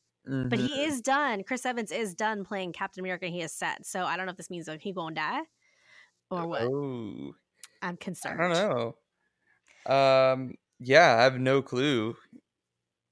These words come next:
Speaker 2: Matt,
Speaker 1: But
Speaker 2: that's,
Speaker 1: it's
Speaker 2: that's what
Speaker 1: cool.
Speaker 2: Matt said. He, he commented on that tweet.
Speaker 1: Yeah. Yeah, he <laughs> did, he did. And I think he said he was gonna, he, he was gonna die. I was like,
Speaker 2: <laughs> Yeah,
Speaker 1: "Thanks, man." <laughs>
Speaker 2: he did. You're like, "Party pooper." <laughs>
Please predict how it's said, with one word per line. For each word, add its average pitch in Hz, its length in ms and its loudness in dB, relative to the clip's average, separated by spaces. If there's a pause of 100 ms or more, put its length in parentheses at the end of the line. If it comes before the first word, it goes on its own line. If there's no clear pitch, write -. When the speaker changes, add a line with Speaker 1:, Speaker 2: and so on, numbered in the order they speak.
(140)
Speaker 2:
Matt, 135 320 6
Speaker 1:
But 202 140 8
Speaker 2:
that's, - 20 0
Speaker 1:
it's - 160 -4
Speaker 2:
that's 165 180 6
what 131 100 6
Speaker 1:
cool. - 20 0
Speaker 2:
Matt 143 320 8
said. 113 640 4 (580)
He, 131 200 -6
he 120 160 -6
commented 113 440 0
on 110 140 0
that 104 220 -2
tweet. 113 440 -6 (1040)
Speaker 1:
Yeah. 165 400 -2
Yeah, 277 160 0
he 277 120 2
<laughs> - 0 -
did, 285 340 0
he - 200 -4
did. 349 220 -2 (140)
And - 240 -12
I 427 140 4
think 440 140 0
he 392 100 2
said 349 160 -4
he 320 60 2
was 294 100 -2
gonna, 302 180 0
he, 269 260 -2
he 262 80 -6
was 214 100 -6
gonna 220 160 -2
die. 170 260 -4
I - 60 -8 (240)
was 302 100 0
like, 392 80 0
Speaker 2:
<laughs> - 0 -
Yeah, - 40 -2
Speaker 1:
"Thanks, 262 220 6
man." 190 180 0
<laughs> - 340 -4
Speaker 2:
he - 220 2
did. 143 500 8
You're 139 160 6
like, 127 220 4
"Party 120 260 -2
pooper." 120 380 -4 (100)
<laughs> - 280 -8